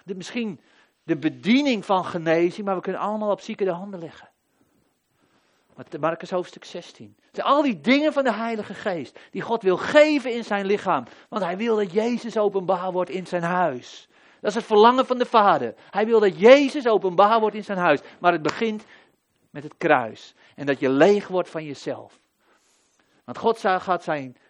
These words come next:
geest niet uitstorten op iemand die denkt van, "Mooi, dat kan ik ook weer bijschrijven."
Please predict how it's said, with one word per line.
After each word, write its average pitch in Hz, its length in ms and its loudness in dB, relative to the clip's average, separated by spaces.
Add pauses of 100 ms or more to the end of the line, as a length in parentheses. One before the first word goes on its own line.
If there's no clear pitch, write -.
geest 247 440 0
niet 240 160 -8
uitstorten 160 640 -2
op 139 100 -10
iemand 170 320 -10
die 151 100 -12
denkt 147 280 -12
van, 120 180 -18 (380)
"Mooi, 160 220 -6
dat 113 80 -8
kan 139 100 -6
ik 135 80 -6
ook 170 120 -2
weer 156 100 -4
bijschrijven." 117 680 -6